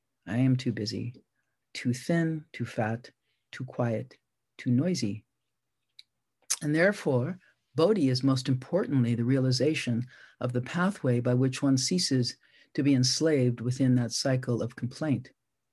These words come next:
Following his own awakening, the Buddha said to us that the causal mechanism for the problems we are having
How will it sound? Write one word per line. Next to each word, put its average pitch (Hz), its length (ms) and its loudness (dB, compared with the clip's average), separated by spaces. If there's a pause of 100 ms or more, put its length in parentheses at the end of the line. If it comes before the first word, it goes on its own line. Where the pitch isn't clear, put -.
(680)
Following 156 540 4
his 139 180 2
own 135 160 6
awakening, 139 520 4
the 127 80 4
Buddha 131 260 2
said 127 280 2
to 123 160 0
us 123 260 -2
that 127 120 -2
the 127 80 -2
causal 160 440 2
mechanism 135 720 2
for 139 120 0
the 127 100 2
problems 147 600 2
we 131 100 4
are 127 120 4
having 131 520 2